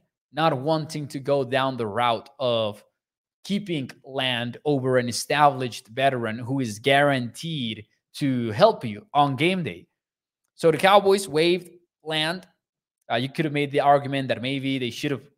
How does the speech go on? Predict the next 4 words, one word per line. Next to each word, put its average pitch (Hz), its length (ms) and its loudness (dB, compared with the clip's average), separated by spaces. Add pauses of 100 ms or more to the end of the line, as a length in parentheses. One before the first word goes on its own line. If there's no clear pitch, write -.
(380)
risked 135 440 -4 (140)
Hunter 160 400 2
Luepke, 151 760 -2 (360)
uh, 117 340 2